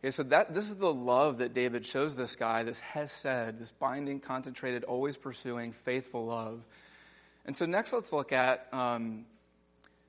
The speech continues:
like, how can we, what are some practical ways that we can love other people in the same way that David loves Mephibosheth here? And step one, how you do this, is properly placing yourself in the story.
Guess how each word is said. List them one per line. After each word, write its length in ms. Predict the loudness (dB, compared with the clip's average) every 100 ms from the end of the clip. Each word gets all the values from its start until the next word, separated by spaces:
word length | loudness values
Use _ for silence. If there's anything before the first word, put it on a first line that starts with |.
| _ _ -4
like, 140 | -4
how 200 | 4 2
can 340 | 4 -2 -4 -2
we, 180 | 0
what 140 | 2 0
are 60 |
some 160 | 0 -6
practical 680 | -4 0 0 0 -2 -2 0
ways 300 | 0 0 -2
that 100 | -4
we 140 | -4
can 200 | -4 -4
love 200 | -2 -2
other 240 | -2 -2 -4
people 640 | -6 -10 -4 -2 -2 -4 -14 -20 _ -8
in 120 | -4
the 80 | -4
same 460 | -4 -2 -2 -2
way 160 | 0 0
that 200 | 0 -2
David 400 | -4 -4 -4 -6
loves 420 | -4 -4 -4 -6
Mephibosheth 600 | -10 -10 -10 -8 -8 -10
here? 320 | -10 -10 -10 -4
And 360 | 0 0 -2 -8 -20 -12
step 400 | -6 4 4 4
one, 380 | 2 6 6 4
how 140 | 0
you 160 | 0 0
do 180 | 0 2
this, 300 | 2 0 -2
is 420 | 0 0 -4 -10 -16 -20 _
properly 460 | 4 6 6 4 2
placing 440 | 2 2 2 -2
yourself 400 | -2 0 0 0
in 60 | -6
the 80 |
story. 500 | -4 0 2 0 -8